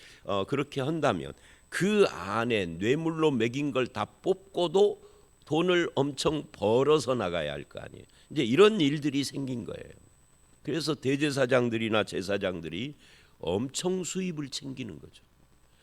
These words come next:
그러니까 이게 완전히 강도의 구렬이 됐다. 이게 돈벌이가 돼버렸다 하는 거예요.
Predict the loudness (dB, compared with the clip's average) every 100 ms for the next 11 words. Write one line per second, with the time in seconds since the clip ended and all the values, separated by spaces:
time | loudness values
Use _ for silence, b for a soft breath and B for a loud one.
0 | b 2 4 6 6 8 6 6 4 2
1 | 4 6 6 4 6 4 4 2 4 4
2 | 4 2 0 -2 0 -2 B B B 4
3 | 4 4 2 2 2 2 4 4 8 8
4 | 8 4 2 0 -4 -4 -4 -4 -2 -2
5 | 0 -2 -6